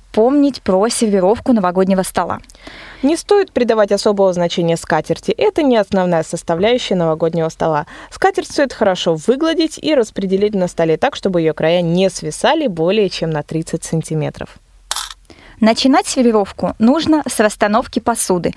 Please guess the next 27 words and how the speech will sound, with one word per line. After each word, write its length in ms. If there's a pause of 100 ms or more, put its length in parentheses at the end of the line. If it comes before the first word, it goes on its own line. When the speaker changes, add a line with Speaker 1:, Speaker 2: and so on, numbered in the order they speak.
(260)
Speaker 1:
и 80
только 280
потом 420
столовые 560
приборы. 380 (1000)
Speaker 2:
Расцветка 600
салфеток 520
должна 400
играть 300
на 140
фоне 280
скатерти. 560 (1300)
Speaker 1:
Бокалы 600 (160)
стоит 400
расположить 680
справа 540 (100)
от 200
тарелки. 500 (960)
Speaker 2:
Используя 600
дополнительные 920
элементы 380
декора, 440
при 180
сервировке 600
стола 320
стоит 320
учитывать 540